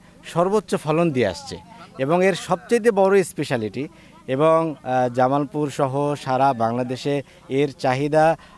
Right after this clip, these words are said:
বাড়ার একমাত্র কারণ হচ্ছে যখন মাঠে কোনো মরিচ থাকে না, তখনও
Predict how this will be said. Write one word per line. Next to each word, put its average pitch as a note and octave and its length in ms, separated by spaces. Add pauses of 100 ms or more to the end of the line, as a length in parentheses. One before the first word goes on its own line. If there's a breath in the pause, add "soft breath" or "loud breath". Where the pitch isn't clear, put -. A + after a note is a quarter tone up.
বাড়ার C#3 380
একমাত্র G3+ 540
কারণ C#3 300
হচ্ছে B2 420
যখন C3 540
মাঠে B2+ 360
কোনো E3 200
মরিচ D3 420
থাকে A#2+ 260
না, B2+ 160 (440 loud breath)
তখনও F#3 580